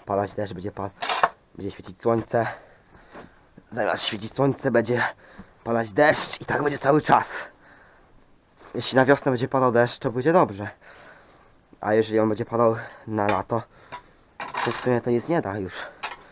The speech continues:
Wiecie, o co chodzi. Mam nadzieję, że każdy mnie rozumie. Oglądający. Dobra. Nie wiem, jest dwadzieścia minut mi zajmuje narzucanie takiej skrzynki, może trochę mniej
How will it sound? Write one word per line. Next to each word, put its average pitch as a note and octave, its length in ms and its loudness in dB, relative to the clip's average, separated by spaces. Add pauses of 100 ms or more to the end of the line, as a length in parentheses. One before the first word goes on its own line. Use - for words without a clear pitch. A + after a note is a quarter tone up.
(1400)
Wiecie, G2+ 260 -4
o - 40 -18
co A2+ 80 -6
chodzi. C3+ 460 4 (1300)
Mam F#2+ 140 -6
nadzieję, F#2 340 -6 (1400)
że E2+ 100 -20
każdy G2 200 -8
mnie E2+ 160 -8
rozumie. F#2+ 360 -4 (1300)
Oglądający. A2 760 -2 (1300)
Dobra. C#3 280 0 (3250)
Nie C#3 80 2
wiem, B2+ 100 4
jest G#2+ 180 0
dwadzieścia B2 380 0
minut C3+ 140 2
mi A#2+ 60 -6
zajmuje C3+ 300 4
narzucanie C3 360 2
takiej C3+ 240 -8
skrzynki, B2 460 -8
może G#2+ 220 -2
trochę A2 200 -6
mniej B2+ 200 0